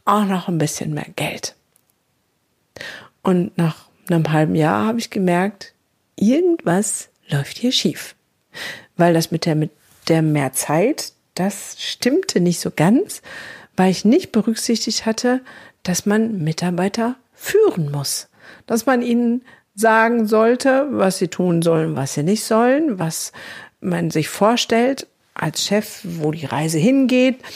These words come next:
was man möchte, was man nicht möchte. Es ist zum Beispiel aufgefallen da drin, dass ich in meiner Praxis meine Materialien nicht mehr gefunden habe, weil jeder hatte einen anderen Begriff von Ordnung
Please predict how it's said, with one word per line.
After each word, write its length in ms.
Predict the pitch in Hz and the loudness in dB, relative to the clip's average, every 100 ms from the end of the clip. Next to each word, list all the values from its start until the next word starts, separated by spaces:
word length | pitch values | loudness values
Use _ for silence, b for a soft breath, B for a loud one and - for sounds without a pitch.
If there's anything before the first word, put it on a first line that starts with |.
| B B - | B B -6
was 180 | 196 - | -2 2
man 160 | 180 | 2
möchte, 320 | 185 208 185 180 | 4 2 -2 -4
was 160 | 156 | -2
man 140 | 156 190 | 0 2
nicht 220 | 254 - | 2 0
möchte. 360 | 214 - 220 220 B B B - | 0 0 -2 -2 B B B -10
Es 180 | 170 - | -8 -6
ist 180 | - - | -6 -2
zum 120 | 196 | 0
Beispiel 320 | 180 - 175 | 0 0 -2
aufgefallen 760 | 185 196 - - 196 196 196 | 0 0 -4 -4 0 2 2
da 180 | 170 170 | 2 2
drin, 500 | 202 226 247 254 208 | 2 0 0 -2 -2
dass 360 | 185 185 - - - _ | -2 -2 -6 -14 -18 _
ich 280 | 202 - - | -4 -4 -4
in 200 | 214 202 | -2 0
meiner 280 | 180 185 185 | 0 0 -2
Praxis 500 | - 175 - 226 - | -4 -6 -4 -6 -2
meine 240 | 220 240 | 0 2
Materialien 760 | 233 226 226 247 254 359 320 151 | 2 0 2 2 4 4 4 2
nicht 160 | 156 | -2
mehr 140 | 156 143 | -4 -6
gefunden 440 | - 160 147 131 | -6 -6 -6 -6
habe, 140 | 143 - | -8 -4
weil 180 | 220 220 | -2 0
jeder 300 | 285 339 233 | 2 2 2
hatte 200 | 240 226 | 0 -2
einen 120 | 190 | -2
anderen 300 | 233 247 214 | -2 0 0
Begriff 320 | 190 - 220 | -2 -2 -4
von 240 | - 156 - | -4 -4 0
Ordnung 520 | 254 359 262 269 | 0 2 0 0